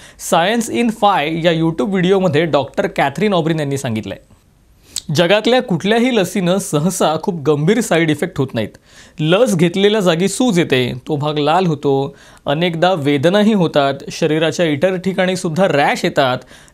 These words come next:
लस घेतल्यामुळे ताप आल्याचं सुद्धा अनेक वेळा दिसून येतं.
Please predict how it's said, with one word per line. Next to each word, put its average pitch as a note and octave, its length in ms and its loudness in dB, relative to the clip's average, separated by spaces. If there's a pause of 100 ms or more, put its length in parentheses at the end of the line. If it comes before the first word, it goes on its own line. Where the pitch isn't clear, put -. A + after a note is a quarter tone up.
लस A3 320 4
घेतल्यामुळे A3 500 2
ताप G#3+ 460 0
आल्याचं G3+ 300 2
सुद्धा F3+ 340 0
अनेक D#3+ 220 -2
वेळा D3+ 160 -2
दिसून F#3 320 -2
येतं. A2 180 -2